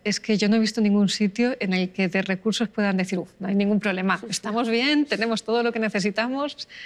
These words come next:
Speaker 1: todo funciona a las mil maravillas", porque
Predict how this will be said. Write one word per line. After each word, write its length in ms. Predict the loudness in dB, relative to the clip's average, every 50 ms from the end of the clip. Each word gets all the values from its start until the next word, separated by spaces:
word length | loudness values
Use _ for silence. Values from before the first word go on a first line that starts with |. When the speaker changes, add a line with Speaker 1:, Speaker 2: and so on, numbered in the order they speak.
| -18 -14 _
Speaker 1:
todo 220 | 0 0 2 2
funciona 1040 | 2 2 0 0 2 2 0 2 2 2 2 2 2 2 2 2 2 0 0 0 0
a 40 |
las 160 | 0 -2 -2 0
mil 140 | 0 0
maravillas", 560 | 0 0 0 0 0 0 0 0 0 -2 -2 -4
porque 520 | _ -4 -2 -2 -2 -2 0 -2 -2 -2